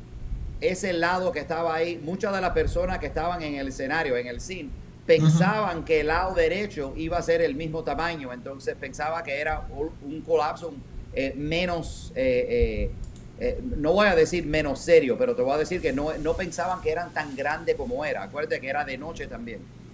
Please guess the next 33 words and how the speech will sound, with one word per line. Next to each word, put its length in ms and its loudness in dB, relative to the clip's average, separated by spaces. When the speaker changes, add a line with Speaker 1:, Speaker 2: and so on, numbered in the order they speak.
Speaker 1:
Am, 360 0
bueno, 240 4
al 180 2
fin 340 2
yo 180 6
llegué 420 2
en 100 0
helicóptero. 580 0
Yo 180 4
fui 260 0
en 100 4
helicóptero 540 2
para 240 4
evaluar 720 2
y 200 0
ahí 320 4
es 80 2
donde 360 0
yo 440 2
personalmente 920 0
vi, 200 -4
tengo 280 2
el 100 4
video, 420 2
te 80 0
lo 120 0
puedo 220 -8
pasar 380 -4
también. 340 -4
Speaker 2:
Sí. 180 6
Speaker 1:
Eh, 360 8
el 160 4
video 500 0